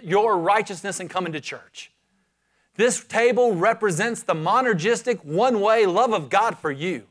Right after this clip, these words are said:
This is what we call the new covenant. This is what we call the gospel. This table is for only people who say, "I am only unworthy, I am not righteous, I cannot prepare myself adequately,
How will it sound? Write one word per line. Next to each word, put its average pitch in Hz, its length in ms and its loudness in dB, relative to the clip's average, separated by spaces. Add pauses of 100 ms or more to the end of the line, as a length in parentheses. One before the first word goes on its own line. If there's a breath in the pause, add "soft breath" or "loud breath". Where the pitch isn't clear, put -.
(680)
This 220 180 0
is 220 100 -2
what 214 160 4
we 220 80 2
call 226 300 2
the 175 120 0
new 196 180 0
covenant. 285 600 0 (520)
This 220 180 0
is 202 120 -2
what 220 160 4
we 208 100 4
call 208 560 2
the 175 140 0
gospel. 254 800 2 (360 soft breath)
This 240 240 0
table 254 460 2
is 233 160 0
for 226 280 0
only 294 380 4
people 196 460 -2 (100)
who 226 120 0
say, 226 260 2
"I 202 220 4
am 202 260 2
only 311 440 4
unworthy, 185 680 2 (200 loud breath)
I 226 200 4
am 311 340 4
not 214 200 4
righteous, 180 460 2 (160 loud breath)
I 240 120 4
cannot 262 280 2
prepare 302 440 2
myself 226 560 2
adequately, 220 640 2